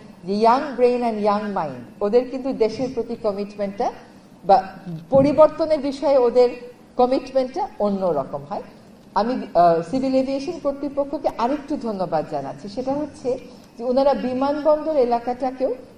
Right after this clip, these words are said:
সিঙ্গেল ইউজ প্লাস্টিক মুক্ত করার কর্মসূচি গ্রহণ করেছেন। এখানে অনেক বিদেশিরা আছে, তাদের কিছু চাহিদা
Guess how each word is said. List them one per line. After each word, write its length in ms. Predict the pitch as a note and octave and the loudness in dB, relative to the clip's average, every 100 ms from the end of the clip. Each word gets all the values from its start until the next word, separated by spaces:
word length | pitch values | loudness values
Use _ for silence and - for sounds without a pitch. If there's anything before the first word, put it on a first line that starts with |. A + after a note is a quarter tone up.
| - | -4
সিঙ্গেল 340 | C4+ B3+ C#4 C4 | -2 0 -2 -4
ইউজ 180 | C4 C4 | -4 -4
প্লাস্টিক 440 | - G3+ G3 B3 A#3 - | -2 -2 -4 -10 -12 -8
মুক্ত 360 | G#3 G#3 - A#3 | -6 -6 -2 0
করার 300 | A3+ G3 G3 G3 | 2 2 0 0
কর্মসূচি 580 | F3 F3+ G3 G3 - A#4 - - F3+ | 0 -2 -6 -10 -6 -8 -8 -18 -2
গ্রহণ 340 | G3 G#3 A3+ | 0 2 0
করেছেন। 420 | A#3 B3 C4 A4 | -2 -4 -4 -6
এখানে 260 | F4+ D#4 B3 | -6 -6 -4
অনেক 340 | A3 A3+ G3+ | -4 -4 -8
বিদেশিরা 520 | G3+ F#3+ C4 D4+ C4+ | -8 -8 -8 -6 -2
আছে, 300 | C4 C4 - G#4+ - - - | -2 -2 -10 -12 -14 -20 -4
তাদের 260 | - A3 C#4 E4 | 2 2 2 -4
কিছু 200 | C#4 C#4 - | -8 -8 -4
চাহিদা 380 | G#3 G3+ C4+ | -4 -2 -4